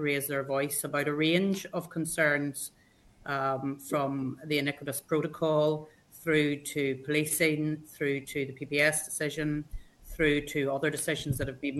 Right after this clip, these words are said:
made, um, in the Assembly, um, and the feeling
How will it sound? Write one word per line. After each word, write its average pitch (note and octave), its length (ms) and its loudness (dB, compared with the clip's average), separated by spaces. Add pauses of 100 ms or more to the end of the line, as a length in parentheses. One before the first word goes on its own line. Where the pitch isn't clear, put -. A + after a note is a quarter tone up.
made, C#3 180 0 (220)
um, C3+ 340 -2 (280)
in D3 120 0
the C#3 120 -2
Assembly, D3+ 560 2 (720)
um, C#3 260 2 (180)
and C#3+ 220 0
the C3+ 140 -10
feeling D3 280 4